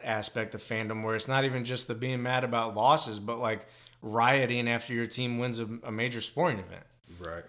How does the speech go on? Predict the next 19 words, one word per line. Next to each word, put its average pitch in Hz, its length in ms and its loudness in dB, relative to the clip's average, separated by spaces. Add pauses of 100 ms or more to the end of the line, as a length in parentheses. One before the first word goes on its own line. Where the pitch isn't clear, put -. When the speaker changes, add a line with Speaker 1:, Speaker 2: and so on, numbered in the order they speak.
(120)
Speaker 1:
Like, 113 220 -2
you're, 123 200 0
you're 117 220 -2
tipping 127 440 -2
cars 107 800 2 (280)
and 107 260 -6
setting 131 360 0
things 123 240 -2
on 110 160 -2
fire 113 560 4
and 101 220 -4
looting 120 420 -2
and 107 160 -6
throwing 120 320 -2
things 120 300 -4
through 110 180 -10
glass 113 360 0
windows 117 680 -2 (960)
when 120 760 -2